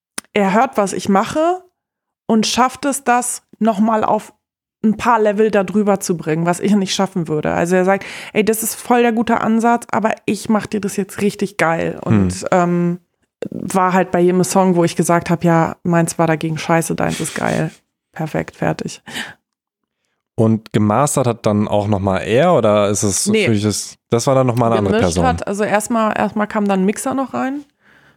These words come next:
Speaker 1: äh, Lex Barkey.
Speaker 2: Ach, auch
Speaker 1: Äh,
Speaker 2: das? Also ich dachte immer, dass das Mixing und, äh, Mastering schon sehr nah beieinander ist, aber dann hast du ja quasi drei Menschen
Speaker 1: Ja.
Speaker 2: nochmal drüber hören lassen. Krass, okay.
Speaker 1: Ja, also Lex Barkey hat das gem-, ich hab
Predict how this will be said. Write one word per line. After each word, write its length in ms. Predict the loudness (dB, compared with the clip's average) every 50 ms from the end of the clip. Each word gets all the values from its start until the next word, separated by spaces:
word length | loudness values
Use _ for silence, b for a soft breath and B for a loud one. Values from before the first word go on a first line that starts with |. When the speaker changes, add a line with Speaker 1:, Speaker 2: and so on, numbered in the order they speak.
| b b _ -6
Speaker 1:
äh, 160 | -2 0 2
Lex 280 | 2 2 2 0 -2 -4
Barkey. 640 | -2 0 0 0 0 -4 -6 -8 -6 -6 -6 -4 -4
Speaker 2:
Ach, 140 | -4 -2 -2
auch 100 | -2 0
Speaker 1:
Äh, 60 | 0
Speaker 2:
das? 200 | 0 0 2 2
Also 160 | 2 2 2
ich 80 | 2 2
dachte 220 | 0 0 0 0
immer, 160 | 2 2 2
dass 280 | 2 0 0 -2 -2 -2
das 200 | -2 -2 0 0
Mixing 840 | 2 2 2 2 0 0 -2 0 2 2 2 2 2 2 2 2 2
und, 420 | 2 2 2 2 2 0 0 -2 -2
äh, 360 | 0 2 4 4 4 2 2
Mastering 580 | 2 2 2 2 0 0 0 0 2 2 2 0
schon 220 | 0 0 0 0
sehr 200 | 2 2 2 2
nah 120 | 2 2 2
beieinander 500 | 2 2 2 2 2 2 2 2 2 2
ist, 80 | 0
aber 160 | 0 0 0 2
dann 120 | 2 0
hast 160 | 0 0 0
du 20 | 0
ja 60 | -2
quasi 340 | 0 -2 -4 -2 -2 -2 -2
drei 460 | -2 0 2 2 4 4 4 2 2
Menschen 560 | 2 2 0 0 -2 0 0 2 2 2 2
Speaker 1:
Ja. 200 | 0 -2 -4 -6 -8 -10 -4
Speaker 2:
nochmal 220 | 0 2 2 2 2
drüber 200 | 4 4 4 4
hören 180 | 4 4 2
lassen. 200 | 2 2 0 -2
Krass, 280 | 0 0 -2 -2 -2 -4
okay. 320 | -2 0 0 0 -2 -4 b b b
Speaker 1:
Ja, 160 | 0 2 2 2
also 180 | 2 0 2
Lex 240 | 2 2 2 0 -2
Barkey 300 | 0 0 0 0 0 0
hat 180 | -2 -2 -2 -4
das 100 | -6 -6
gem-, 140 | -6 -6 -4 _
ich 180 | -4 -2 -2
hab 120 | -2 -4